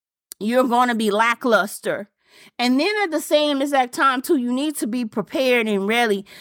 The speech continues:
with your family members, 'cause some of them ain't right. Let me say that one more time for the people in the back. Some of them will weigh you down also.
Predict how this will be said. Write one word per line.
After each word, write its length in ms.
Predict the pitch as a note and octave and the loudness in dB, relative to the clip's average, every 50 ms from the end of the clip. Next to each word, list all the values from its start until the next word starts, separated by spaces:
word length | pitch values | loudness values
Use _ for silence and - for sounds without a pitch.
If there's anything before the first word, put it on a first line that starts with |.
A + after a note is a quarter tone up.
| - - | -20 -6
with 280 | - A#3 G#3+ A3 A3 G#3 | 0 2 2 2 2 0
your 120 | G3 F#3+ | -2 -2
family 540 | G3+ - - C4+ C4+ C#4+ C4+ B3+ A#3+ A3+ A3 | -2 0 2 2 4 4 2 2 0 0 0
members, 420 | G#3+ G#3 G3+ F#3+ F3+ E3 E3 - | 2 2 0 0 -2 -4 -8 -6
'cause 140 | - G#3+ G#3 | -6 -6 -6
some 300 | - - C#4 C4 C4+ B3+ | -2 0 2 2 2 2
of 60 | B3+ | 0
them 200 | C4 C4+ C4 B3+ | -2 -2 0 -2
ain't 220 | B3 A#3 A3+ G#3+ G3+ | -2 -2 -4 0 2
right. 320 | G3+ G3 F3+ E3 D#3 - _ C#3 - _ | 4 4 4 0 -4 -8 _ -20 -14 _
Let 100 | G3+ E3 | -6 -6
me 100 | E3 D#3+ | -6 -6
say 180 | - G#3+ G3 | -6 -4 -2
that 160 | G3 G3 F#3+ | -2 -2 -2
one 140 | G3 G3+ G#3 | -4 -4 -4
more 100 | G#3+ G#3+ | -4 -4
time 260 | G#3+ - C#4+ A3 A3 | -4 -4 -4 -4 -4
for 80 | G#3+ A3+ | -4 -6
the 60 | G#3 | -8
people 240 | G#3 - D4 G#3 G#3+ | -6 -6 -6 -4 -4
in 60 | G#3 | -4
the 40 | G3+ | -4
back. 300 | F#3+ F#3+ F#3+ F3 - - _ _ _ _ _ - - - _ | -2 -4 -4 -4 -6 -10 _ _ _ _ _ -20 -20 -20 _
Some 320 | - - C#4+ D4 D#4+ E4 | -2 2 4 4 4 4
of 80 | D#4+ D#4 | 2 2
them 220 | D#4+ D#4+ D#4 D4 | 2 2 2 2
will 180 | C#4+ C#4 C#4 C4 | 0 -2 0 2
weigh 180 | B3+ C4+ C4+ | 2 2 2
you 240 | C4+ C4 A#3+ B3+ C4 | 2 0 0 -2 -2
down 420 | A#3+ B3 A#3+ A#3 A#3 A3+ A3+ A3+ G#3+ | -2 0 0 0 0 0 0 0 0
also. 720 | F#3+ G3+ G3 F#3+ G3 - - - A3+ E3+ D#3 - G2 - | 0 0 0 0 -2 -6 -6 -4 -4 -4 -4 -6 -8 -16